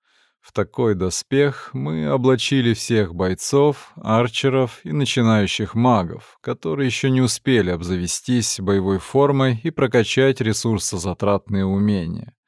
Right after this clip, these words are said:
Сам же я, немного подумав, отказался.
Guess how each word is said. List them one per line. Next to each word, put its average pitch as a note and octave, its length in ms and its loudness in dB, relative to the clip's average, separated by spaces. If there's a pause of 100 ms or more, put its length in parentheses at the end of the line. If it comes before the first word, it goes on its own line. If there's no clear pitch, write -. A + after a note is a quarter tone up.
(360)
Сам E3 440 -2
же D3 200 0
я, D3+ 440 2
немного C3+ 580 -2
подумав, A2+ 600 0
отказался. G2+ 960 -4